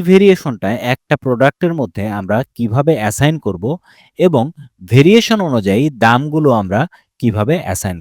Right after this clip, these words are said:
করব। তো চলুন, প্রথমেই আমরা ভেরিয়েশনটা ক্রিয়েট করব। ভেরিয়েশন ক্রিয়েট করার জন্য আমাদেরকে প্রথমেই চলে যেতে হবে প্রোডাক্ট and সার্ভিস সেকশনে। এখান থেকে আমাদের চলে যেতে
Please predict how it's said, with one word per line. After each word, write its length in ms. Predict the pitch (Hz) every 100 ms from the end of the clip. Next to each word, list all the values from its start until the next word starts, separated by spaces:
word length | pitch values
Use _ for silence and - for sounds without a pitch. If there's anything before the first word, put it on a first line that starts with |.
| -
করব। 180 | 76 - - _ _ _ _ _ -
তো 60 | 117 -
চলুন, 260 | 135 165 233 -
প্রথমেই 400 | 156 185 220 190 120
আমরা 180 | 101 151 214 _ _ -
ভেরিয়েশনটা 640 | 147 202 214 - 123 151 180
ক্রিয়েট 260 | - 107 - -
করব। 180 | - - _ _ _ _ _ -
ভেরিয়েশন 380 | 139 196 220 233 214
ক্রিয়েট 220 | 190 175
করার 180 | 135 110 85
জন্য 140 | 101 131
আমাদেরকে 360 | 104 104 101 113 -
প্রথমেই 320 | 131 170 208 170
চলে 140 | 113 98
যেতে 180 | - 90
হবে 200 | 90 120 185 _ _ -
প্রোডাক্ট 260 | 147 190 -
and 100 | 120
সার্ভিস 280 | - 92 95 -
সেকশনে। 420 | 92 - 90 104 196 - _ _ _ _ -
এখান 220 | 170 254 240
থেকে 120 | 208 117
আমাদের 200 | 113 -
চলে 160 | 104 92 87
যেতে 160 | -